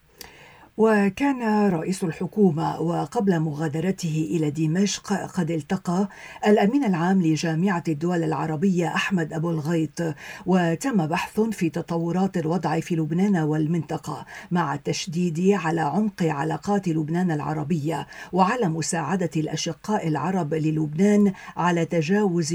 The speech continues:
أزماته، انطلاقاً من التزامه بإقرار برنامج الإصلاحات ومساعدته في تثبيت سيادته على كامل أراضيه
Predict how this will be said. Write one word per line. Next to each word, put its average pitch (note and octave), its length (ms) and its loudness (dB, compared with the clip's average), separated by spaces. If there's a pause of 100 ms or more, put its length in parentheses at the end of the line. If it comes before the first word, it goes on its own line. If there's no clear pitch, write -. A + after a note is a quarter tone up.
(140)
أزماته، D#3 880 0 (340)
انطلاقاً A3 640 2
من D#3+ 200 2
التزامه D#3+ 800 0
بإقرار E3+ 680 0
برنامج E3 600 0
الإصلاحات D#3 880 -2 (400)
ومساعدته E3 1200 0
في E3+ 140 -2
تثبيت D#3+ 560 0
سيادته E3 680 0 (460)
على F3+ 340 4
كامل G#3+ 600 0
أراضيه D#3+ 720 2